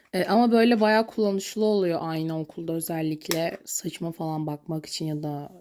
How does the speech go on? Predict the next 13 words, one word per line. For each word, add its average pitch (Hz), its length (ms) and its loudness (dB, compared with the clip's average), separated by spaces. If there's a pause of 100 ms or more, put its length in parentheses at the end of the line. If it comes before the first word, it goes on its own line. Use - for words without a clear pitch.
(160)
lazım 196 420 0
oluyor 214 220 -2
yani. 165 520 -10 (4000)
Evet, 226 220 -6
ön 277 240 2
göz 311 220 2
bu 226 220 -2
kadar 185 320 0
olacak. 170 540 -2
Başka 214 320 -2
bir 185 60 -8
şey 269 200 -2
almayacağım. 185 720 0